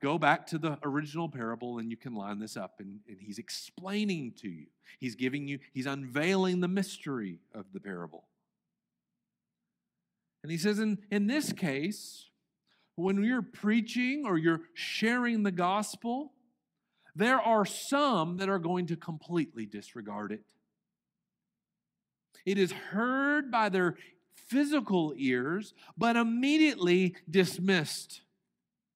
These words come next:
And now we've, we've probably all experienced this in some measure or fashion. We've, we've maybe shared Christ with someone, or, or we've seen responses, even on a,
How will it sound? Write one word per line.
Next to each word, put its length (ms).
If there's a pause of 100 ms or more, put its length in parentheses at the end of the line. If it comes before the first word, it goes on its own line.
(840)
And 80
now 180
we've, 220 (100)
we've 160
probably 320
all 380 (180)
experienced 800
this 260
in 140
some 320 (240)
measure 400
or 60
fashion. 500
We've, 160 (220)
we've 140
maybe 220
shared 440
Christ 400
with 100
someone, 480
or, 180 (180)
or 100
we've 160
seen 540
responses, 840 (180)
even 200
on 160
a, 120